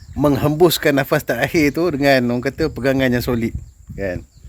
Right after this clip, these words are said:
Jadi, kajian saya kali ni adalah kajian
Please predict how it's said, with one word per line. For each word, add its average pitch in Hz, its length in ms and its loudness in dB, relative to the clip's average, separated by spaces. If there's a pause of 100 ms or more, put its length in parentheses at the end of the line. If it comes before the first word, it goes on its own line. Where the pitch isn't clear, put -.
(1200)
Jadi, 143 400 2
kajian 160 320 4
saya 180 240 4
kali 175 240 0
ni 190 160 2 (1300)
adalah 139 320 0
kajian 143 560 2